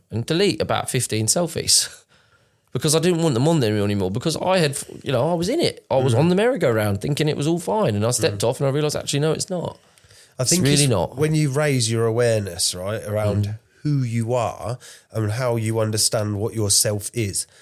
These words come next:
Speaker 2: So we're not focusing us o-, on, on our image to focus out in the world so someone likes us. What you spend the time doing is finding out how to like yourself
Speaker 1: Mm.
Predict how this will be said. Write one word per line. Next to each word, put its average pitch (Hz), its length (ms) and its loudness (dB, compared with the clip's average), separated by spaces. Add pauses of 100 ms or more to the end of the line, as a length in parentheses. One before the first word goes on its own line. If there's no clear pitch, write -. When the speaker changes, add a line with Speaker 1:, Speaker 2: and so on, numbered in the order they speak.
(240)
Speaker 2:
So 110 260 0
we're 139 180 0
not 151 300 -2
focusing 120 560 0
us 107 320 0
o-, 107 120 -2 (160)
on, 107 320 -2
on 107 180 -2
our 120 280 0
image 104 600 -2
to 113 140 -2
focus 113 420 0
out 110 220 0
in 104 80 -2
the 104 60 0
world 107 340 0
so 104 180 0
someone 104 460 0
likes 107 420 -2
us. 92 320 -8 (460)
What - 220 -8
you 120 220 0
spend 120 360 2
the 110 80 2
time 104 360 0
doing 98 340 0
is 98 120 0
finding 110 380 0
out 98 140 -2
how 117 300 -2
to 113 160 -4
like 110 360 -2
yourself 101 720 -2 (240)
Speaker 1:
Mm. 92 320 -4